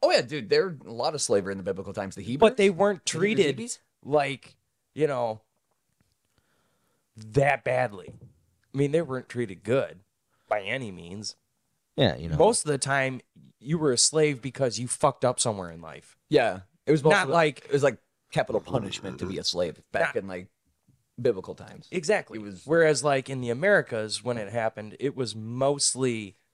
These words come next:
Speaker 1: We
Speaker 2: like,
Speaker 1: stole people from their lands and brought 'em over here.
Speaker 2: Not even. It was more of a civil war. Uh,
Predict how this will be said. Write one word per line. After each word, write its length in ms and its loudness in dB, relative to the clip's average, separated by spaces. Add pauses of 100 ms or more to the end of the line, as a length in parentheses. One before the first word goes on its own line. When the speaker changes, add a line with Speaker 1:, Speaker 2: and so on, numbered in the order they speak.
(100)
Speaker 1:
We 120 -4
Speaker 2:
like, 140 4
Speaker 1:
stole 120 0
people 300 -6
from 180 -2
their 160 4
lands 360 0
and 200 -12
brought 200 2
'em 140 -8
over 260 -8
here. 340 -8
Speaker 2:
Not 240 2
even. 300 0
It 120 -2
was 140 -8
more 180 2
of 80 0
a 40 -8
civil 360 4
war. 240 -6
Uh, 240 0